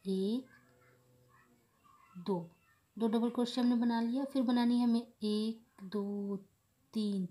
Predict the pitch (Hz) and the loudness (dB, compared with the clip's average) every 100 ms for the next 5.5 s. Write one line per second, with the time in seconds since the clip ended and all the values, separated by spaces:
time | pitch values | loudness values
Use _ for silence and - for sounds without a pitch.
0 | - - 175 170 - 247 277 - _ _ | -8 -8 -6 -6 -6 -4 -6 -10 _ _
1 | _ - - - 254 247 214 226 202 190 | _ -20 -10 -4 0 2 2 0 -2 -2
2 | 196 190 247 240 185 - 208 190 233 247 | 0 2 2 2 -2 -8 -4 0 0 0
3 | 247 254 269 247 240 240 247 240 254 320 | 0 -2 0 0 0 0 0 0 2 0
4 | 320 - - - _ _ _ _ _ _ | -4 -20 -20 -20 _ _ _ _ _ _
5 | 254 190 165 170 | -8 -6 -6 -10